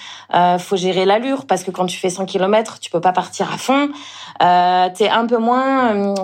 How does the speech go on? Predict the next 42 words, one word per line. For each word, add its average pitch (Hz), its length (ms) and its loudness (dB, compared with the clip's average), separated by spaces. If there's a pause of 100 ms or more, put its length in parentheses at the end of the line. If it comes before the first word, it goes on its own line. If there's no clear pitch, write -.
tu 208 100 -8
vois, 233 160 4 (400)
les 202 340 0
yeux 254 120 2
sur 220 160 -4
le 202 60 0
chrono 214 380 0
à 202 160 2
dire, 190 200 0
voilà, 214 260 4
je 190 80 -4
vais 190 80 -6
le 180 60 -8
plus - 120 -16
vite 214 160 -6
possible. 226 320 -2 (460)
Parce 196 100 0
que 226 80 0
celui 233 240 0
qui 240 120 0
gagne, 254 200 4
c'est 220 140 -4
pas 220 140 2
celui 220 200 -2
qui 214 140 0
va 196 80 4
le 190 80 -2
plus 220 140 -2
vite 254 200 -4
au 220 60 2
final. 185 340 0 (300)
C'est 214 160 -2
celui 240 240 0
qui 247 100 -8
sait 226 180 -2
se 220 120 2
le 202 80 2
mieux 226 240 4
gé-, 202 440 0
mieux 226 260 2
se 226 180 -2
gérer 202 520 0